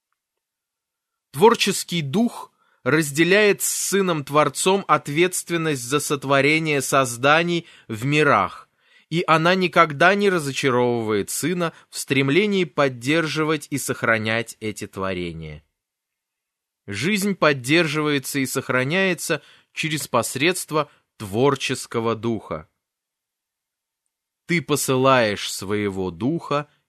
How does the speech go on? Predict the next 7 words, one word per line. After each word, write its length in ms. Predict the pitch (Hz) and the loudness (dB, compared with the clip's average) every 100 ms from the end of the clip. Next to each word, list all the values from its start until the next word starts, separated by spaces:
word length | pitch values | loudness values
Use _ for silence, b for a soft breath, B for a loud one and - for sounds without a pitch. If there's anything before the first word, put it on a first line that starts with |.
| - | -6
и 180 | 131 - | -6 -4
они 480 | 101 90 107 120 - _ | -6 -4 -6 -6 -10 _
сотворяются. 1300 | - - 98 92 95 92 87 78 73 - - 71 - _ _ _ _ _ _ _ | -8 -6 -6 -4 -4 -2 -2 -4 -8 -12 -16 -16 -20 _ _ _ _ _ _ _
Ты 240 | - 120 117 | -4 -4 -2
обновляешь 1160 | 101 90 87 87 78 85 104 127 123 117 - - _ _ | -4 -6 -6 -8 -8 -4 0 0 0 -4 -10 -16 _ _
лик 500 | - 87 98 - - _ _ | -10 -6 -6 -8 -18 _ _
земли». 680 | 80 76 - 90 85 76 | -14 -8 -6 -6 -8 -10